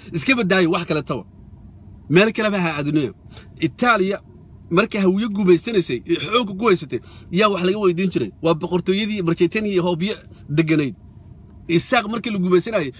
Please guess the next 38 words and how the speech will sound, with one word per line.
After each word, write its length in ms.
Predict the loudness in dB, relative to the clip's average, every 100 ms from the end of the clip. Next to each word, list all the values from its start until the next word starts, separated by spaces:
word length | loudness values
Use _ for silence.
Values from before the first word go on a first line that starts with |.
| -4
oo 140 | -2 0
Ingiriisku 440 | 2 2 0 -2
gu-, 300 | -4 -4 -2
gumaysanayay, 460 | 2 2 2 0 -4 -8 -2
yaa 120 | 0
wax 100 | 2 0
laga 120 | -2
weydiin 340 | 0 0 2
jiray. 220 | 2 0 -4 -20 -20 -20 -20 0
Waa 120 | 2
boqortooyadii 600 | 2 0 -2 -2 -2 -2
Warsageli. 560 | 2 2 2 2 0 0 -8 -20 -20 -20 -20 -20 -20 -20 -20 -20 0
Suldaanada 400 | 2 4 2 2
wax 80 | -2
laga 120 | 0 2
weydiin 240 | 2 0
jiray. 200 | -2 -6 -10 -20 -20 -20 -20 -20 -20 -20 -20 -20 -20 -16 -2
Badda, 320 | 0 2 0
fiiri, 300 | -2 -2 -2 -6
ee, 100 | -4
badda 300 | -2 -2 -2
Berbera 300 | 0 0 0
wax 120 | 0 -2
laga 140 | -2
dhoosan 260 | -2 -2 0
jiray 240 | 2 2
Saylici. 420 | 2 0 0 -4 -12 -16 -8
Wallahi, 280 | 0 2 2 2
waxa 200 | 0 0
laga 160 | 2
weydiin 280 | 2 0 0
jiray 140 | 0 2
doonta 220 | 2 0 -2
imaanaysa 340 | 0 0 0 -2
iyo 100 | -2
midda 160 | -2
ka 100 | -4 -2
baxayso. 340 | -2 -4